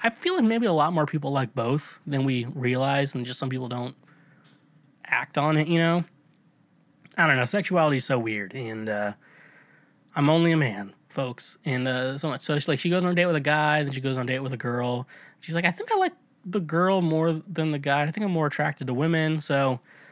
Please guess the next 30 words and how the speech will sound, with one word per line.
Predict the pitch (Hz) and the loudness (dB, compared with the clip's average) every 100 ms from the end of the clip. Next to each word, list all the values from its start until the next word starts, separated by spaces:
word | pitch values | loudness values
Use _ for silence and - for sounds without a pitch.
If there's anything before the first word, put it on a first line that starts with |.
| - _ - | -20 _ -6
I | |
think | - - | -4 -2
they're | 302 | -2
still | - 220 208 | 0 2 2
together, | 175 190 208 214 208 | 4 4 4 2 2
but | 165 156 147 | 2 2 2
I | |
guess | 147 139 - - | 0 -2 -4 -10
the | 127 | -6
guy, | 120 117 117 - - _ - | -4 -4 -6 -10 -20 _ -14
the | 202 175 | -6 0
guy's | 156 151 | 2 4
like, | 208 | 4
"Oh, | 208 180 | 4 4
all | 165 | 2
right. | 120 117 - _ | 0 -2 -8 _
I | - 226 | -4 -2
had | 180 | -2
fun, | 139 131 | -2 0
though." | 131 131 139 - - - - - | 0 -2 -4 -10 -20 -20 -12 0
Uh, | 147 | 0
well, | 196 247 | 4 4
I | 233 | 4
mean, | 214 185 | 2 2
like, | 135 | 2
that | 185 | 2
was | 202 | 4
a | 180 | 4
good | 151 | 2
excuse, | - - 156 131 120 | 0 -2 2 2 0